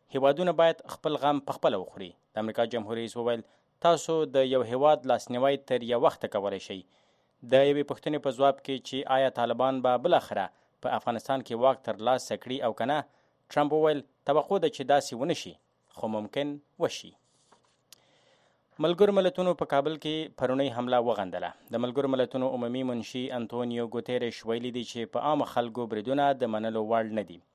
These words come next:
او هر څوک چې دا ډول بریدونه کوي، باید حساب کتاب ورسره وشي. د ملګرو ملتونو په اعلامیه کې د افغان ولس سره خواخوږي ښودل شوې او پکې ویل شوي دي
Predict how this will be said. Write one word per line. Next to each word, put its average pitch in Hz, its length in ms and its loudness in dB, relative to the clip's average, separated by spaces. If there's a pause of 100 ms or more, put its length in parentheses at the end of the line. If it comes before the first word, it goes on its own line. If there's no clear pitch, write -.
(100)
او 117 60 2 (100)
هر 180 180 0
څوک 120 180 -4
چې 120 140 -10
دا 107 140 2
ډول 107 200 -2
بریدونه 110 380 -6
کوي، 123 160 -6 (160)
باید 135 280 4 (400)
حساب 123 380 -2
کتاب 127 300 2
ورسره 90 320 -8
وشي. - 240 -14 (800)
د 92 100 -10
ملګرو 117 320 -4
ملتونو 113 400 -2
په 117 80 -2
اعلامیه 113 380 -2
کې 123 100 -8 (120)
د - 20 0 (260)
افغان 123 300 -4
ولس 123 320 -4
سره 117 240 0
خواخوږي 117 480 -4
ښودل 90 300 -8
شوې 90 180 -16 (240)
او 107 100 -2
پکې 101 220 -10
ویل 98 240 -8
شوي 139 180 -6
دي 131 60 -4